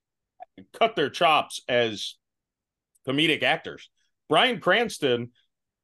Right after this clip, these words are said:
was a comedic actor until Breaking Bad. He was, he, he was, you know, a character in Seinfeld. He, he was nominated a couple times for an Emmy for Malcolm in the Middle,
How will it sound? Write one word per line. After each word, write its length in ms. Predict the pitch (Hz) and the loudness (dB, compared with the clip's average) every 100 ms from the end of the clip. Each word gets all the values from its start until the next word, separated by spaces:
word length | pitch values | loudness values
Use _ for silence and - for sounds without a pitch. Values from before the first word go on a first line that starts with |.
| - | 0
was 200 | 196 165 | 2 2
a 60 | |
comedic 440 | 156 147 175 165 139 | 0 -2 0 0 2
actor 440 | 175 190 - 101 | 2 2 -4 -8
until 380 | 104 110 123 123 | -6 -8 -2 -2
Breaking 400 | 123 147 135 113 | 2 0 0 -4
Bad. 380 | 123 147 92 76 | 0 2 0 -4
He 160 | 120 | -6
was, 420 | 143 143 127 - - | -4 -2 -4 -8 -12
he, 280 | - 127 143 | -10 -10 -8
he 180 | - 139 | -4 0
was, 380 | 139 127 113 - | 0 0 -4 -14
you 220 | 131 117 | -6 -2
know, 160 | 117 | 0
a 40 | 104 | -2
character 440 | - 143 139 143 | 0 -2 -2 -4
in 100 | 131 | -4
Seinfeld. 880 | 120 139 131 131 123 135 123 120 110 | -4 -2 -2 -2 0 2 4 2 0
He, 400 | 117 110 104 95 _ _ _ | -6 -6 -8 -10 _ _ _
he 100 | 127 | -8
was 220 | 120 113 104 - | -6 -6 -8 -8
nominated 560 | 123 143 147 135 127 | -2 0 0 0 -2
a 60 | 110 | -2
couple 260 | 156 160 | -2 -2
times 320 | 135 131 120 - | -2 -2 -2 -4
for 120 | 120 | -6
an 100 | 110 | -4
Emmy 440 | 120 120 127 117 - | -2 -2 -2 -4 -4
for 140 | 120 | -6
Malcolm 440 | 104 113 117 - 120 | -4 -2 -2 -2 -6
in 120 | 113 | -6
the 60 | 104 | -4
Middle, 440 | 123 120 110 113 | -2 0 0 -2